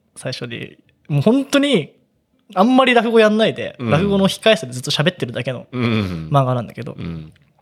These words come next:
Speaker 1: 原作があの、絶望先生とか、
Speaker 2: うん。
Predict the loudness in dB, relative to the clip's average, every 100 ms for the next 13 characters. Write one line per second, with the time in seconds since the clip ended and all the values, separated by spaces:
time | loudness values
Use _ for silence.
0 | _ -6 0 4 4 4 4 6 6 4
1 | 2 -2 -10 _ _ _ 0 4 4 4
2 | 2 0 -2 -4 -8 -10 -2 2 4 2
3 | -2 -4 -10